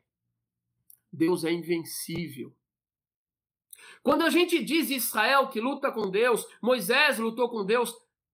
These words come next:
Moisés venceu. Mas aqui está o grande segredo.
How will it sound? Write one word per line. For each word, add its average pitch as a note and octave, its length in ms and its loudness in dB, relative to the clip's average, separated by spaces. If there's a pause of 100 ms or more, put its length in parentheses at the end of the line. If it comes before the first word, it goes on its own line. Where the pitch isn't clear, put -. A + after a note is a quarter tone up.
(100)
Moisés A3 440 0
venceu. A#3 600 -2 (3750)
Mas E3 240 -4
aqui A#3+ 320 -6
está - 600 -6 (400)
o - 80 -14
grande G#3 360 -2
segredo. D#3+ 600 -8